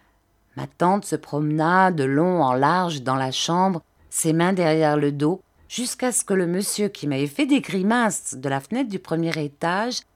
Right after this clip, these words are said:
entra en riant. « Monsieur Dick », lui dit ma tante, « surtout pas de bêtises, parce que personne ne peut être plus sensé que vous quand cela vous convient.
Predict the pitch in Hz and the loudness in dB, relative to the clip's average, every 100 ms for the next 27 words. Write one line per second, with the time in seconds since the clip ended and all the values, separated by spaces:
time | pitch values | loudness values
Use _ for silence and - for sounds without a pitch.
0 | _ - 208 - - 185 - - 190 160 | _ -2 -2 -4 -6 -6 -4 -2 -2 -2
1 | 143 123 - _ _ _ _ _ _ _ | -4 -6 -10 _ _ _ _ _ _ _
2 | _ _ _ - 277 392 - 415 403 226 | _ _ _ 2 4 4 4 4 2 -2
3 | 220 _ - _ _ _ _ 170 175 147 | -6 _ -20 _ _ _ _ -6 -4 -2
4 | 170 143 139 - 113 - - _ _ - | -2 -2 -4 -6 -8 -8 -20 _ _ -20
5 | _ _ - - 269 - 403 415 349 220 | _ _ -4 -2 -2 -4 -2 0 0 0
6 | 247 - 170 123 110 - - _ _ - | -4 -4 -6 -6 -8 -14 -18 _ _ -10
7 | 240 - 240 - - 370 - - - 190 | -8 -4 -4 -4 -2 -2 -2 -4 0 0
8 | 170 196 - 247 247 - 240 - - 320 | 0 -2 -4 0 -2 0 -4 -4 0 4
9 | 370 - 302 302 - 254 - 285 294 277 | 4 4 2 2 2 -2 -2 0 0 0
10 | 302 370 - _ _ - 339 - 339 320 | 0 -2 -6 _ _ -2 -2 -2 -2 0
11 | 311 285 - 240 190 190 131 | 0 -2 0 -2 0 -2 -4